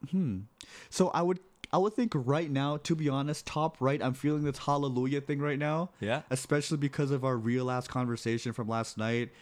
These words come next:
Speaker 1: and how we have a plan on what we wanna do. And, you know, it's a bright new day. You know what? I'm looking outside right now. It's kind of gloomy, but ignore that. Pretend it's sunny.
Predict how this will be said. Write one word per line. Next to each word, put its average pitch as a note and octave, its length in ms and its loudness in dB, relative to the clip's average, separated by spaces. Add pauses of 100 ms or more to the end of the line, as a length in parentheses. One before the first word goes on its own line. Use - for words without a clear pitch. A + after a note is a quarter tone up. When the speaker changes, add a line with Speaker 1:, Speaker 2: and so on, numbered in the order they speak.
(140)
Speaker 1:
and G#2 100 0
how A#2+ 100 2
we A#2+ 120 2
have A#2+ 160 -2
a A2 60 -2
plan A#2+ 420 -2
on A2 100 0
what A2+ 120 2
we A#2 100 2
wanna G#2 260 0
do. A#2 540 0 (280)
And, G#2 480 0 (300)
you A#2 100 2
know, A2+ 140 0
it's - 160 -2
a A2 80 -2
bright C3 460 -2 (200)
new C3 240 2
day. A#2+ 300 0
You B2+ 60 2
know C3 60 0
what? A2 100 -2
I'm G#2+ 80 -2
looking A#2 240 -2
outside G#2+ 240 -4
right G2+ 120 0
now. F#2 120 -2
It's F#2 100 -8
kind G#2+ 160 -6
of F#2 120 -10
gloomy, F#2 360 -4
but F#2+ 160 -4
ignore F2 240 -4
that. D#2 320 -10
Pretend A2 320 0
it's D#3 140 2
sunny. E2+ 300 -4